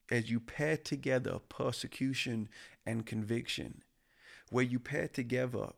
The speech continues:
the response for standing in your conviction, standing in what you believe to be true, often renders persecution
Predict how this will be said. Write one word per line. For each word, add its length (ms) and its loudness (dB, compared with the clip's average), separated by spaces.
the 140 2
response 1000 0
for 180 -4
standing 540 2
in 100 2
your 160 2
conviction, 720 -2
standing 640 2
in 120 0
what 160 0
you 100 2
believe 560 0
to 100 -2
be 160 2
true, 560 0
often 480 2
renders 460 4
persecution 960 -2